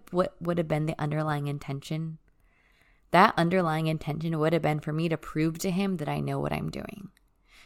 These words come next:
to prove to him that I'm not dumb, that I'm not silly, that I'm not stupid, to show him that I'm strong, that I'm independent, that I'm smart, that I'm not one of those silly people who doesn't know how to work this machine. Instead, I chose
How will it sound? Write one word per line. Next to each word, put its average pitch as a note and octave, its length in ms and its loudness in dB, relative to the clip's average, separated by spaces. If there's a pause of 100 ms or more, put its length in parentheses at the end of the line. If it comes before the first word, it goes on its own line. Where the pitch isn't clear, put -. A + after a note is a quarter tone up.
to - 100 -16
prove F3+ 300 0
to F#3+ 100 -2
him F3 200 0
that D#3+ 120 0
I'm D#3 240 2
not D#3 260 -4
dumb, C#3+ 360 -2
that C#3+ 100 -2
I'm C#3+ 180 0
not E3 200 -4
silly, D3 320 -4
that C#3+ 120 -4
I'm D3 220 -4
not E3 220 -6
stupid, - 600 -8 (380)
to F3+ 100 0
show F#3 280 2
him D#3 260 0
that D3 120 -2
I'm E3 180 0
strong, D#3 600 2 (220)
that D3 60 -6
I'm D3+ 140 0
independent, E3 540 0
that C3+ 100 -4
I'm D3+ 160 0
smart, D#3 720 -6 (320)
that D#3+ 80 0
I'm E3 140 4
not G3 200 4
one F3 180 6
of F3 120 2
those D#3+ 200 0
silly E3+ 280 -2
people E3 300 -2
who D#3 80 -4
doesn't D3 300 -4
know D#3 140 -4
how C#3+ 100 -6
to D3 100 -4
work - 240 -4
this - 220 -10
machine. - 500 -12 (1300)
Instead, C4 520 2
I - 160 2
chose A3+ 640 0